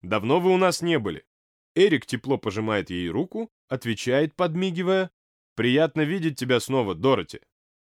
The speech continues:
Мы здесь, чтобы с высоты посмотреть на завод. Мы всё ещё можем воспользоваться мостиком?»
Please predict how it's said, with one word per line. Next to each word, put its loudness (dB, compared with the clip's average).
Мы 4
здесь, 2
чтобы 2
с -4
высоты 0
посмотреть 0
на 2
завод. 2
Мы 2
всё 2
ещё 0
можем 2
воспользоваться 0
мостиком?» -4